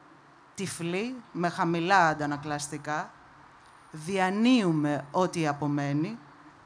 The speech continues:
το εγώ ακριβά πληρώνουμε, προσφέροντας για αντάλλαγμα ψυχή.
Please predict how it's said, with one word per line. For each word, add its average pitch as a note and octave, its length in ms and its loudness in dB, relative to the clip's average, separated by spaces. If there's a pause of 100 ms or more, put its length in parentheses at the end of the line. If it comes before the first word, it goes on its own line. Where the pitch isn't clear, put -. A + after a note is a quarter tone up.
(120)
το F3 100 -4
εγώ F3 280 2
ακριβά F3+ 500 4
πληρώνουμε, E3+ 840 0 (380)
προσφέροντας F#3 1000 0 (200)
για G#3 240 0
αντάλλαγμα A#3 540 2
ψυχή. G3+ 580 -6